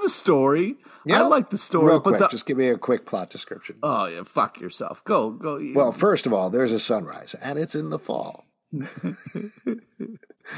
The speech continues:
Speaker 2: It's very
Speaker 1: Uh,
Speaker 2: hard to hold on to the story here. It's like trying to have a conversation with somebody who's tripping on mushrooms, and, uh, you're like, "I don't know what you're talking about, man. <laughs> I can't see what you see."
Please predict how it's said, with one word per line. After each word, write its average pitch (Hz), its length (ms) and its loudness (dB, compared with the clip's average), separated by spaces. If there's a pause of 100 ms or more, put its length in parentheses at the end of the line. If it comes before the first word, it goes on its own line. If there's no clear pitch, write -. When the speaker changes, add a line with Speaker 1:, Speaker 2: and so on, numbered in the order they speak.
(1080)
Speaker 2:
It's 165 140 4
very 170 360 6
Speaker 1:
Uh, - 20 2
Speaker 2:
hard 143 200 2
to 120 100 2
hold 123 180 4
on 120 180 2
to 113 80 -4
the 113 100 0
story 110 320 0
here. 110 200 0
It's 110 200 -4
like 127 600 0
trying 120 280 0
to 120 80 2
have 113 100 0
a - 60 -4
conversation 110 560 0
with 104 100 -2
somebody 104 280 -2
who's 101 120 -4
tripping 110 320 -4
on 104 140 -4
mushrooms, 113 680 -6
and, 107 600 -8
uh, 107 560 -14
you're 110 160 -10
like, 104 200 -6
"I 98 160 -10
don't 113 120 -6
know 90 100 -6
what 87 100 -8
you're 87 100 -16
talking 92 280 -10
about, 92 280 -12
man. 98 300 -8
<laughs> - 40 -4
I 131 140 -4
can't 120 260 -4
see 107 160 -4
what 104 160 -8
you 113 180 -8
see." 98 320 -8